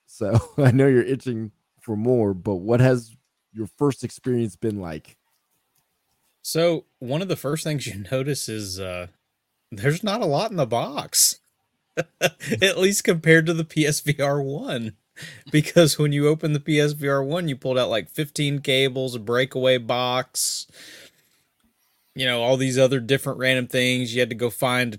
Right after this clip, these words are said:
Speaker 2: your Move controller charger and all that kind of stuff, and your ca-, set up your camera and whatnot. No, you open this thing up, the headset's there with a long cable and your controllers, and that's it. Be on the controller charge cable.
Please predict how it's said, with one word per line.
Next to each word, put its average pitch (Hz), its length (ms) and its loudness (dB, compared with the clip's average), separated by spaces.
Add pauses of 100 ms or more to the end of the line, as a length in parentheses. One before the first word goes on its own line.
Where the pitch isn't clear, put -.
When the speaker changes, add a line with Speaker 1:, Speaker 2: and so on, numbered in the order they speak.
(140)
Speaker 2:
your 117 160 -8
Move 123 480 -4
controller 120 560 -4
charger 120 720 -4
and 117 80 -6
all 117 140 -4
that 113 160 -4
kind 120 220 -6
of 113 80 -8
stuff, 117 460 -2
and 120 120 -8
your 113 100 -8
ca-, - 240 -4
set - 220 -2
up - 100 -8
your 131 100 -10
camera 131 600 -2
and 120 160 -4
whatnot. 131 480 -4 (360)
No, 156 280 -2
you 131 240 -2
open 143 300 -4
this 151 180 -2
thing 156 220 -2
up, 170 200 -2
the 123 120 -4
headset's 147 520 2
there 165 460 2 (100)
with 131 160 -6
a 113 60 -4
long 135 400 -2
cable 151 500 4 (1500)
and 143 200 4
your 156 80 0
controllers, 165 880 -4
and 131 180 -4
that's 143 220 0
it. 170 220 -2 (440)
Be 131 140 2
on 131 200 0
the 131 160 -2
controller 131 520 -2
charge 139 320 -6
cable. 117 340 -6